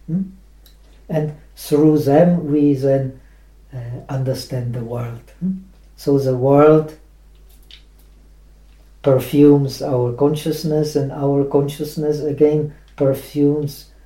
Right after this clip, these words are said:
uh, what we see as the world, hmm? So it is a, not a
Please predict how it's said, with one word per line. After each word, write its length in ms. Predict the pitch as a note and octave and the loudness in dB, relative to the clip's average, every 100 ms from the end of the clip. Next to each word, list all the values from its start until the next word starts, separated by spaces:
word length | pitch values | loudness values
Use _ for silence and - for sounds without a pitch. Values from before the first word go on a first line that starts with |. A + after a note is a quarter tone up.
| - | -14
uh, 320 | C3+ A#2+ A#2+ A#2+ | -10 -8 -8 -6
what 180 | C3 C3+ | -6 -4
we 200 | C3+ C3 | -6 -8
see 320 | - C#3+ C#3 | -8 -6 -2
as 160 | C3 B2+ | -2 -4
the 100 | C3 | -4
world, 400 | A#2+ A#2 A#2 - - - | -4 -6 -12 -18 -20 -8
hmm? 160 | F3+ F#3+ - _ - _ - - - - - - - - | -6 -6 -10 _ -20 _ -20 -20 -20 -20 -20 -20 -20 -20
So 360 | - - C#3+ - - - D4 | -8 0 0 0 -14 -18 -8
it 220 | D3+ - | -6 0
is 200 | C#3+ C3+ | 0 2
a, 260 | C#3 C3+ - - | 2 0 -4 -12
not 360 | C#3 C#3+ C#3+ - | -4 -2 -2 -4
a 220 | C3 B2 | -4 -4